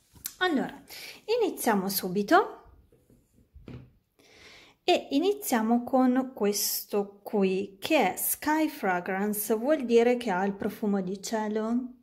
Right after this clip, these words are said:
Mhm. Va bene, comunque andiamo ad aprire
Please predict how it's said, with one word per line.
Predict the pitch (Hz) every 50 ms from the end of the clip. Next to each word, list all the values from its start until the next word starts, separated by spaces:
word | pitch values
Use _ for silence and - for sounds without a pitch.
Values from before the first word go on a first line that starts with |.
| _
Mhm. | - 226 220 226 202 202 - 220 233 262 330 - - - - - - - - - - - _
Va | - 233 220
bene, | 185 170 165 170 185 - - - - _ -
comunque | - 214 175 170 - - - 165 - - _
andiamo | - 208 220 233 226 208
ad | 190 175
aprire | 214 240 - 339 320 320 339 349 370